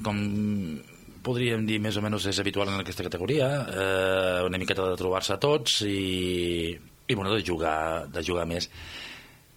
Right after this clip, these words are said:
També ha fet una miqueta de mal, eh, l'inici de temporada, perquè l'inici, si vulguis o no vulguis, s'ha endarrerit molt aquest any. I, clar, l'única pre-, fase prepara-, la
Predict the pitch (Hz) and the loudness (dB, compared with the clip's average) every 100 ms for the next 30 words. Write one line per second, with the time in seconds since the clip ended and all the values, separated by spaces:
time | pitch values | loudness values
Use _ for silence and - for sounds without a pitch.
0 | - - 113 120 131 143 139 135 127 127 | -8 0 2 2 2 2 2 2 2 2
1 | 131 127 123 123 123 127 131 131 123 117 | 2 2 2 2 2 4 4 4 4 4
2 | 104 78 - - - - - - - 107 | 2 -2 -8 -20 -20 -20 -20 -20 -18 -10
3 | - 110 139 131 - 85 85 85 87 107 | -2 2 4 2 2 0 -2 -2 -2 2
4 | 127 110 92 87 95 117 113 127 127 127 | 2 4 2 0 0 2 2 4 4 2
5 | 113 117 104 104 117 120 110 104 104 101 | 2 -2 0 0 0 0 0 0 0 0
6 | 101 98 95 98 139 117 101 104 120 110 | 0 0 -2 0 0 0 -2 -2 0 0
7 | 165 - - - - - - - - - | -2 -8 -20 -20 -20 -20 -20 -20 -20 -20
8 | - - - - 113 107 117 101 107 110 | -20 -20 -20 -6 -2 0 2 2 2 2
9 | 104 104 101 95 87 80 78 98 95 92 | 2 2 4 2 2 0 -2 -2 0 0
10 | 95 90 92 90 90 85 78 71 76 80 | 0 0 0 0 -2 -4 -6 -10 -10 -8